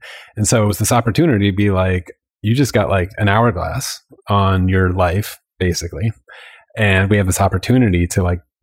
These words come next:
film something and document something for his grandkids and whatever." So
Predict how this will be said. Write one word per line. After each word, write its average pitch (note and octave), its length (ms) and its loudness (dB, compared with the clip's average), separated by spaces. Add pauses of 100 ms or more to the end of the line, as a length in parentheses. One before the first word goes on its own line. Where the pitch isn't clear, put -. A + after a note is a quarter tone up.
(100)
film B2 300 2
something E2+ 420 -8
and F2 100 -4
document G#2+ 520 0
something G2 320 -2
for D#2+ 120 -8
his D#2+ 140 -8
grandkids A#2 540 0
and G#2+ 100 -2
whatever." G2+ 340 -2
So G2 340 2